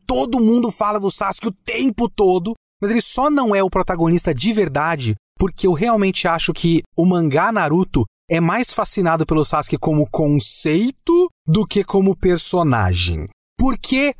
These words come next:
ok, vamos lá. Vamos entender e obedecer um processo.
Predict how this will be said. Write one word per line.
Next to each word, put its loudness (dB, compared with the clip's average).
ok, -2
vamos 0
lá. -2
Vamos 0
entender 0
e 0
obedecer 0
um 2
processo. -2